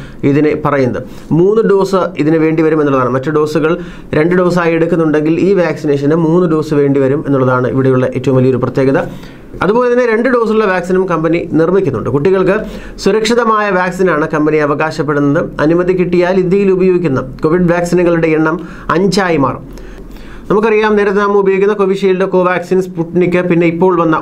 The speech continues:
ഒറ്റ dose മാത്രമുള്ള Johnson and Johnson, അതിനുശേഷമാണിപ്പോൾ Cycov D എന്ന വാക്സിനും ഇന്ത്യ അനുമതി നൽകാൻ പോകുന്നത്. അടിയന്തരമായി ഈ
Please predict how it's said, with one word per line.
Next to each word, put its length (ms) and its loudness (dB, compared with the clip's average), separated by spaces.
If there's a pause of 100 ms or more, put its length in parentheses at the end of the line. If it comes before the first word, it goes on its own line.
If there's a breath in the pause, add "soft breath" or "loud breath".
(100)
ഒറ്റ 140 -2 (100)
dose 280 0
മാത്രമുള്ള 440 0 (140)
Johnson 340 0
and 140 0
Johnson, 320 0
അതിനുശേഷമാണിപ്പോൾ 920 0 (840)
Cycov 520 2 (200)
D 20 4 (260)
എന്ന 220 2
വാക്സിനും 440 0 (360)
ഇന്ത്യ 240 2 (200)
അനുമതി 360 2
നൽകാൻ 260 0 (100)
പോകുന്നത്. 360 2
അടിയന്തരമായി 580 0 (180)
ഈ 40 2